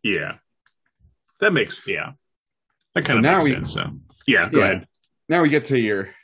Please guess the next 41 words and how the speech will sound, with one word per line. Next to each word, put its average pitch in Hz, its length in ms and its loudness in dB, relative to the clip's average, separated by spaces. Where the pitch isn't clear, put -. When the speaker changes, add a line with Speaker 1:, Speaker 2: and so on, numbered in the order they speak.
Speaker 2:
the 113 100 -6
part 117 260 -2
you've 120 120 -2
been 135 140 0
waiting 123 180 6
Speaker 1:
Yes. 113 220 2
Speaker 2:
for. 120 240 4
Speaker 1:
<laughs> 127 240 0
The 165 360 2
Speaker 2:
The 117 160 -2
Great 139 400 2
Speaker 1:
Book - 40 -6
of 127 60 -2
Speaker 2:
Book 151 140 2
of - 40 -10
Speaker 1:
Grudges. 120 260 0
Speaker 2:
Grudges, 107 680 -4
yes. 104 400 -6
Which 123 180 0
is 127 160 4
essentially 170 840 -2
a 135 120 0
record 117 580 -4
of 101 220 -6
all 170 340 -2
the 135 140 -2
terrible 127 640 -4
wrongs 107 500 -8
and 90 140 -12
treacherous 117 640 -10
deeds 95 520 -14
ever 147 360 -2
perpetrated 95 920 -8
against 98 500 -14
the 98 80 -10
dwarven 90 640 -10
race. - 480 -18
Speaker 1:
Yes. - 380 -6
Speaker 2:
Amounting 123 540 -4
to 110 180 -8
a 98 80 -10